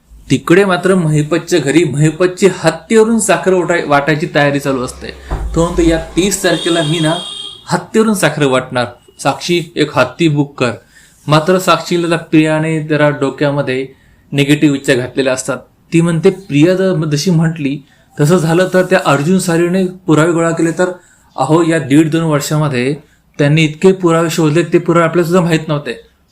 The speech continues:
मग नागराज म्हणतो, "काय वेळ लागला का तुला? अरे दोन वर्षात जमलं नाही, ते आत्ता काय जमलं त्याला एक महिन्यामध्ये?"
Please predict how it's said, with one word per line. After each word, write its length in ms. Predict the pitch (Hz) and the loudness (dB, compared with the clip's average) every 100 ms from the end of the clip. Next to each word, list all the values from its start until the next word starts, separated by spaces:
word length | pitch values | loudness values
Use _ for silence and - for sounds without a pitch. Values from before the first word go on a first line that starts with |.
| _ - | _ -6
मग 160 | 139 143 - _ _ 135 | -4 -4 -8 _ _ -2
नागराज 300 | 127 127 143 | 0 0 0
म्हणतो, 280 | 139 143 | 0 -2
"काय 120 | 156 160 | -2 -2
वेळ 300 | 117 127 143 | 2 2 4
लागला 200 | 170 190 | 2 2
का 60 | 190 | 0
तुला? 180 | 180 185 185 - _ _ _ _ _ - | 0 0 -2 -14 _ _ _ _ _ -2
अरे 100 | 175 | 0
दोन 280 | 123 139 180 | 2 4 4
वर्षात 280 | 196 196 | 2 0
जमलं 320 | 170 170 170 165 | 0 0 0 0
नाही, 300 | 147 151 151 | 0 0 0
ते 100 | 160 | 0
आत्ता 280 | 135 - | 0 0
काय 160 | 180 190 | 2 2
जमलं 220 | 165 165 | 2 -2
त्याला 180 | 170 170 | 0 0
एक 100 | 160 | 0
महिन्यामध्ये?" 520 | 156 156 151 156 160 | 0 0 0 -2 -4